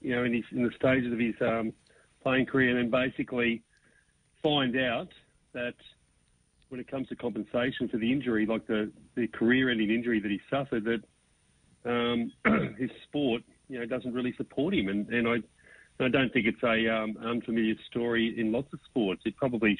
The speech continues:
shines a light on, on the lack of, um, adequate compensation and insurance in sport. And,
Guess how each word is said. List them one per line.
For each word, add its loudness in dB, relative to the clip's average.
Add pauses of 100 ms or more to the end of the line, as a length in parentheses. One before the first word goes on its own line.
shines 2
a -2
light 2
on, -2 (760)
on 0
the -2
lack 2
of, -2 (160)
um, -4
adequate -4
compensation -2
and -2
insurance 2
in 0
sport. 2 (800)
And, 2